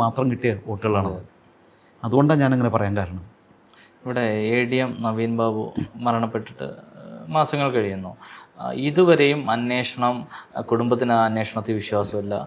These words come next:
Speaker 2: ആ, സി പി എം, ആ, ദിവ്യയെ തള്ളി പറയുന്നുണ്ടെങ്കിൽ പോലും ആ അന്വേഷണം എവിടെ എത്തുന്നില്ല. ആ ഘട്ടത്തിൽ കുടുംബം ഇപ്പോൾ സി ബി ഐ അന്വേഷണം ആവശ്യപ്പെടുകയാണ്. എങ്ങനെയാണ് കുടുംബത്തിൻ്റെ ആവശ്യത്തോട്?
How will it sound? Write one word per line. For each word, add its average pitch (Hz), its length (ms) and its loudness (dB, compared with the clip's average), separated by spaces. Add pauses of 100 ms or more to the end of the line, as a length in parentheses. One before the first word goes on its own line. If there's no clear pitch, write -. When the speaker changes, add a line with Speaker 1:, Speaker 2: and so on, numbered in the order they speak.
(400)
Speaker 2:
ആ, 120 40 2 (260)
സി 147 140 2 (180)
പി 165 140 8
എം, 170 80 4 (180)
ആ, - 20 0 (220)
ദിവ്യയെ 135 320 4
തള്ളി 135 280 6
പറയുന്നുണ്ടെങ്കിൽ 123 720 4
പോലും 117 240 4 (480)
ആ 175 60 8 (120)
അന്വേഷണം 170 420 4
എവിടെ 139 220 8
എത്തുന്നില്ല. 110 400 -2 (380)
ആ 180 140 6
ഘട്ടത്തിൽ 156 280 6 (120)
കുടുംബം 127 320 6
ഇപ്പോൾ 120 240 2
സി 120 100 0 (140)
ബി 123 100 6
ഐ - 80 6
അന്വേഷണം 110 380 -2
ആവശ്യപ്പെടുകയാണ്. 101 640 -4
എങ്ങനെയാണ് 131 420 0
കുടുംബത്തിൻ്റെ 104 500 -6
ആവശ്യത്തോട്? 104 460 -6